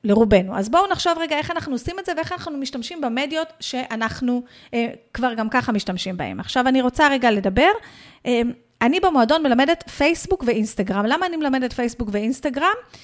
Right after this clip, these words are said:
בגלל שפייסבוק ואינסטגרם הם המדיות החברתיות הכי פרקטיות לבעלי עסקים של שירות וידע במדינת ישראל.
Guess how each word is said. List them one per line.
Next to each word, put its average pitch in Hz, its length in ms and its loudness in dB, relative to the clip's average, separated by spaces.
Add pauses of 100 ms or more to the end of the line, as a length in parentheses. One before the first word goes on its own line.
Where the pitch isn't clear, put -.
(720)
בגלל 226 280 0
שפייסבוק 320 560 -2
ואינסטגרם 330 580 -2 (140)
הם 247 180 -4
המדיות 226 540 -4
החברתיות 220 540 -4
הכי - 220 -4
פרקטיות 311 1160 -2 (340)
לבעלי 240 340 0
עסקים 285 340 -4
של 277 120 -6
שירות 254 300 -2
וידע 277 300 0
במדינת 233 680 -2
ישראל. 202 720 -2